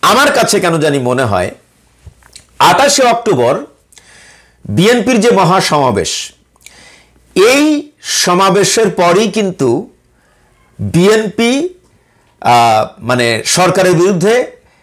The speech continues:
একটা আলটিমেটাম দেওয়ার পরিকল্পনা করছিল বা করে রেখেছিল।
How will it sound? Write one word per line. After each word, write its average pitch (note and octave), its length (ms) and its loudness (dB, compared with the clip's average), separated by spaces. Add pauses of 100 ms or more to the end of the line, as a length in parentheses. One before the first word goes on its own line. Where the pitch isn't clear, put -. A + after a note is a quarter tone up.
(120)
একটা D3 280 0
আলটিমেটাম F#3 800 0
দেওয়ার E3+ 220 2
পরিকল্পনা C#3+ 600 -2
করছিল G#2+ 500 -6 (360)
বা B2 360 0
করে D#4 260 2
রেখেছিল। - 640 -2